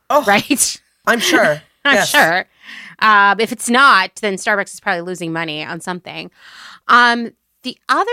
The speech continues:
Speaker 2: thing I wanted to call out, this is my last one, and this should have
Speaker 1: Mm-hmm.
Speaker 2: gone back to direct-to-consumer brands falling apart.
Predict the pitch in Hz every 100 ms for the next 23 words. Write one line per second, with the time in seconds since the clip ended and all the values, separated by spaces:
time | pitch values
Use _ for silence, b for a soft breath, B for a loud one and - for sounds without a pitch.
0 | 480 339 254 220 208 202 - - - 175
1 | 156 147 147 - - 190 226 277 240 165
2 | - 180 170 196 190 277 202 269 208 170
3 | 170 - - 175 165 - 180 160 - 180
4 | 175 - 165 165 165 160 156 - 160 156
5 | - - 120 -